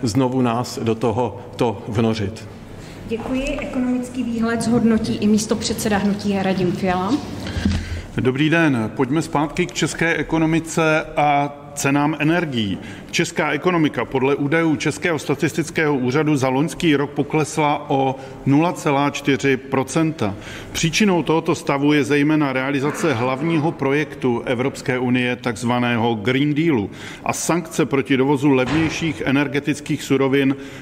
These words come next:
Speaker 3: které vedly k všeobecnému růstu cen. Výsledkem je dlouhotrvající vysoká inflace podpořená chybnou hospodářskou politikou Fialovy vlády. V jejímž důsledku se občanům znehodnocují úspory,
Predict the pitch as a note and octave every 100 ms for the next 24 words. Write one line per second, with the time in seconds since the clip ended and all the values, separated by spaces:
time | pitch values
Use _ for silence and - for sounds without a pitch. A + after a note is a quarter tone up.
0 | - - C#3 C#3 C3 C3 C3+ C3 - D3
1 | D3 C#3+ D3 D3+ C#3+ C3+ C3 B2+ C#3+ -
2 | D#3 B2+ F#2+ - - - - - - -
3 | C3 - G3 - E3+ D3 D#3 F3 F#3 E3
4 | D#3 D3+ - B2+ C3+ E3+ - C#3 C3 C3
5 | D3+ D3+ - E3 D3 C#3+ - D3 B2+ D3
6 | C#3+ C#3 - - - - - F#3 F3+ F#3
7 | D#3 C3+ - D#3+ D3 C#3+ - C#3+ C3+ C3
8 | B2+ C3+ - C3+ C3 C3 - - C3 B2+
9 | B2+ B2+ A#2+ B2+ C3+ A2 - - - -
10 | C3 C#3 A2 D3+ E3+ G3 F#3+ D3 - C#3
11 | A#2 - D3 C#3+ C3+ C3 - A#2+ B2 C3
12 | C#3 C#3+ C#3+ B2 G#2+ B2 A2+ - D3+ D3